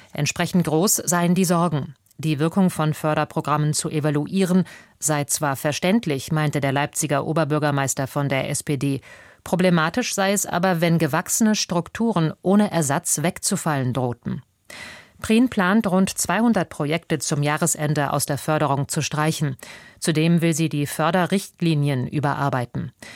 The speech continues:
Es sei der Eindruck entstanden, dass die Ausrichtung eher ins linksliberale Milieu hineinreiche, argumentierte die C-D-U-Politikerin. Demokratie leben wird seit Jahren vor allem von der A F D kritisiert.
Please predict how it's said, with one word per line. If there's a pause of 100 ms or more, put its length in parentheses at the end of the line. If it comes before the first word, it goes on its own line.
(200)
Es
sei
der
Eindruck
entstanden,
dass
die
Ausrichtung
eher
ins
linksliberale
Milieu
hineinreiche,
argumentierte
die
C-D-U-Politikerin. (760)
Demokratie
leben
wird
seit
Jahren
vor
allem
von
der
A
F
D
kritisiert.